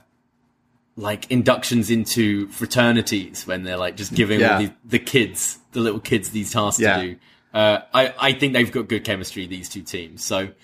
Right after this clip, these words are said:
Speaker 1: not, like, a particularly heated feud for the tag
Speaker 2: Sure.
Speaker 1: titles, but I think if we have Kofi and Woods just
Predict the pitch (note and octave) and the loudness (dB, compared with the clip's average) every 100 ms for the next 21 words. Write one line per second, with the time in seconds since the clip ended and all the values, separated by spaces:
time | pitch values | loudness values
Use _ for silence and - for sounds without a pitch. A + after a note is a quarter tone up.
0 | - _ D#3+ F#3+ - - E3 D3+ D#3+ - | -20 _ 2 2 2 0 0 4 0 0
1 | - D3+ D#3 C#3 C#3+ B2 B2 _ _ _ | -8 -4 -4 0 0 0 -4 _ _ _
2 | - D3+ - B2+ - B2+ C#3 E3+ - _ | -4 -2 0 -2 0 0 0 -2 -8 _
3 | _ - C3 B2+ C3 B2 C#3 C3+ G#2 G#2 | _ -10 -6 -2 -2 0 2 4 2 0
4 | - C3+ A#2 - _ _ _ - C3 D3+ | 2 2 2 -4 _ _ _ 0 2 2
5 | C#3+ C#3 - C#3 B2+ B2+ - C#3+ B2+ B2+ | 2 2 0 -2 0 0 0 0 2 0
6 | A2+ A#2+ F3 - B2 - | 0 2 0 0 -4 -6